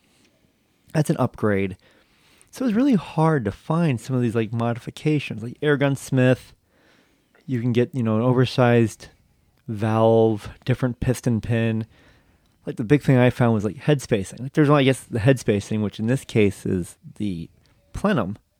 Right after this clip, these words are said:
for lack of a better. There's only a five thousandth gap in it,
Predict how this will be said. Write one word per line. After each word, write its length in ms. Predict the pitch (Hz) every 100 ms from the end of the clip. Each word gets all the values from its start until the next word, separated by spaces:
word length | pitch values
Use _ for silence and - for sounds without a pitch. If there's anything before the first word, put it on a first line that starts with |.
| _
for 260 | - 113 101
lack 220 | 104 101
of 40 |
a 60 | 101
better. 320 | 95 92 95 - _ _ _ _ _ _ _ _
There's 120 | - 175
only 120 | 196
a 40 |
five 320 | - 120 131
thousandth 460 | - 131 147 113 -
gap 280 | - 85 -
in 120 | 247
it, 160 | 240